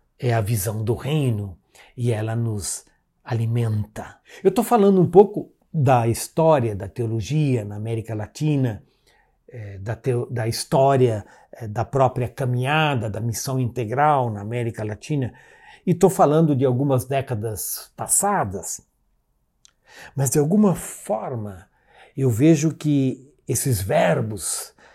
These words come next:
já não podem ser apenas conjugadas, conjugados, desculpe, no passado, e a realidade de hoje nos confronta algumas das dimensões, eh, que estão presentes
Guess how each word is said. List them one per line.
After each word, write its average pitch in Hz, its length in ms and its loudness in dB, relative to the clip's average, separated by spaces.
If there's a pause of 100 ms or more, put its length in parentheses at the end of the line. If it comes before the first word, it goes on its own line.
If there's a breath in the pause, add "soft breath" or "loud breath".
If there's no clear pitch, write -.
(160 soft breath)
já 135 220 -2
não 156 160 6
podem 160 400 8
ser 143 260 0
apenas 143 460 0
conjugadas, 120 1160 -2
conjugados, 120 720 2
desculpe, 113 580 -6
no 123 120 2
passado, 117 640 0 (180 loud breath)
e 151 120 2
a 113 120 2
realidade 120 840 0
de 110 220 -4
hoje 123 540 2 (300 loud breath)
nos 151 200 4
confronta 151 840 -2 (300 soft breath)
algumas 139 680 4
das 117 200 -2
dimensões, 139 1000 -4 (380 soft breath)
eh, 143 120 -8
que - 260 -2
estão 180 460 0
presentes 202 880 0